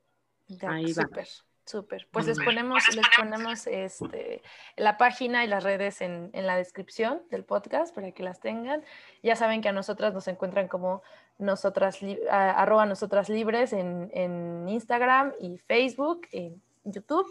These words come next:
Speaker 1: y también la página que está en remodelación. Eh, les, mi, en mi caso, mi Instagram personal es Soy Melissa Julieta, eh, y Facebook personal de Lorena,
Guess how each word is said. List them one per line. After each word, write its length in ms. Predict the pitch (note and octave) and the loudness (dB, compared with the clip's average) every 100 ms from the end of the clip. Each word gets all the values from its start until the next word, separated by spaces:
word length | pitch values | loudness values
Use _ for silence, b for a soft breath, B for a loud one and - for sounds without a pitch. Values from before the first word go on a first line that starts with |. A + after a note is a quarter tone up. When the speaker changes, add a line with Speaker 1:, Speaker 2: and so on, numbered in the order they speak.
| - _ | -10 _
Speaker 1:
y 120 | G3+ | -8
también 420 | - F#3 F#3 F#3+ - | -6 -2 -2 -4 -6
la 180 | F3+ - | -10 -8
página 440 | F#3 - F#3 F3+ | -10 -8 -8 -8
que 120 | - | -10
está 160 | - F#3 | -6 -4
en 200 | - F#3+ | -4 -6
remodelación. 760 | F3+ E3+ E3+ E3 E3 - G3 F#3 B B B B - | -6 -6 -6 -6 -8 -12 -14 -16 B B B B 0
Eh, 360 | A#3 A#3+ A#3+ - | 6 8 6 4
les, 420 | A3 A3 A3 - B4 | 2 2 -2 -12 -8
mi, 640 | A3 A3 G#3+ G#3+ G#3+ G#3 G3+ | -4 0 0 0 0 -2 0
en 140 | A3+ | 0
mi 160 | A#3 A3+ | 0 4
caso, 640 | C4+ C#4+ C#4+ D4 D4+ D#4+ B3 | 6 6 8 8 10 8 6
mi 460 | A#3 A3 A3 A3 | 2 0 0 2
Instagram 420 | B3+ B3+ B3 A3+ A3 | 0 2 2 2 2
personal 480 | G3 G3 G3 G3+ G3+ | -2 -2 0 2 2
es 100 | G3 | 0
Soy 140 | G3+ | -2
Melissa 320 | G3 F#3+ F#3+ | 0 -2 -4
Julieta, 580 | F#3+ F#3+ A#3 C#4+ D4 F4+ - b b b b _ - | -6 2 4 6 4 2 0 b b b b _ -2
eh, 760 | G3+ F#3+ F#3 F#3 F3+ F3+ - - | 0 2 2 0 0 -2 -4 -8
y 340 | G#3 A#3 B3 - | -6 -4 -2 2
Facebook 400 | G#3+ F#3 G#3 - | 2 2 -4 -2
personal 460 | F#3+ G3 G3 G3 | -2 0 2 2
de 80 | G3 | 2
Lorena, 580 | F#3+ F#3+ A3+ A#3 C4 | 4 4 4 2 2